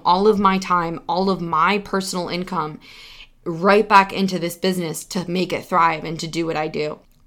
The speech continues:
So when you have this kind of level of passion for what you do and this level of drive, I would say that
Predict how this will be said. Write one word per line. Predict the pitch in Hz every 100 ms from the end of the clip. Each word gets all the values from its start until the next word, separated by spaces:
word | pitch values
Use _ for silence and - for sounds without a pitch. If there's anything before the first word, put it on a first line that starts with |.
| -
So | - 214 190 180
when | 190 196
you | 190 185 180 - - - - -
have | - 233 220 190
this | 190
kind | - 185 185 180
of | 175 170
level | 185 190 180
of | 175 - - -
passion | 185 180 - 170
for | - 175
what | 160
you | 170 165
do | 175 165
and | 160
this | 156
level | 175 160 165
of | 160
drive, | 165 160 160 156 180 _ - - - - - _ -
I | 180
would | 185 180
say | - 175 170
that | 165 123 104 -